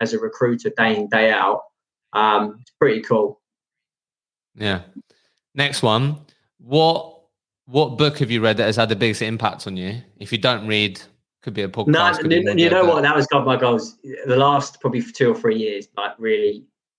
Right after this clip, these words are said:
Speaker 1: um, focusing on reading books, like Rich Dad, Poor Dad by
Speaker 2: Mm.
Speaker 1: far in regards, you probably hear that a lot, right? But that really impacted, um,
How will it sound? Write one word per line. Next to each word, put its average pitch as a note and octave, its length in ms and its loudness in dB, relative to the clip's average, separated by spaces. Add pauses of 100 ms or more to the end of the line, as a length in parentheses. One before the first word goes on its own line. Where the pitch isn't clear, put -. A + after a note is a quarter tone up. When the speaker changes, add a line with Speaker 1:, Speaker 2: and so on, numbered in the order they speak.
(160)
Speaker 1:
um, G2+ 460 -6 (680)
focusing A2 400 -2
on G2+ 80 -10
reading G2+ 260 -2
books, A2 220 -4
like A#2 180 -2
Rich D3 260 0
Dad, A#2 260 0
Poor A2 160 0
Dad G#2 260 -4 (880)
by A2+ 140 0
Speaker 2:
Mm. A#2 40 -6
Speaker 1:
far B2 600 2 (480)
in A#2 120 -4
regards, A#2 340 -2
you B2 80 -4
probably C#3 200 2
hear A#2+ 160 2
that G#2+ 160 -2
a - 20 0
lot, G#2 180 -4
right? G2+ 180 -4
But G#2+ 140 -8
that C#3+ 240 0
really C3+ 280 4 (100)
impacted, A#2 720 -4 (220)
um, G#2 540 -8